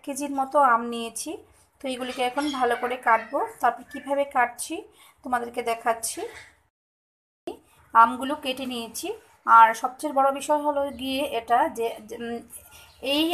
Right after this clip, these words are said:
আচারটার জন্য যে আমগুলো নিতে হবে সেটা যাতে এরকম আটিগুলো যাতে এখানে বেঁধে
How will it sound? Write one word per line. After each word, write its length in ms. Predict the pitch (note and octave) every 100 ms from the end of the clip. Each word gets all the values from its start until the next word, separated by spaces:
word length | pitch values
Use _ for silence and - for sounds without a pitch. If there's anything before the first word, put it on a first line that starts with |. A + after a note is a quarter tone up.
| -
আচারটার 380 | B3 B3+ C4 D4 B3+
জন্য 160 | C4 C4 C#4+
যে 100 | B3+ C4 A#3+
আমগুলো 280 | B3+ B3+ C#4 C4
নিতে 160 | A#3+ A#3+
হবে 200 | A#3 A3+ C#4 -
সেটা 180 | C4 C4
যাতে 200 | C4+ D#4 G#4+ - - _ -
এরকম 300 | C4 C4+ C#4+ F#4+ C#4 C4 A#3+
আটিগুলো 300 | C#4 C#4 C#4 C#4+
যাতে 160 | C#4+ D4+
এখানে 240 | - C4 C#4+ C4+
বেঁধে 220 | A#3 B3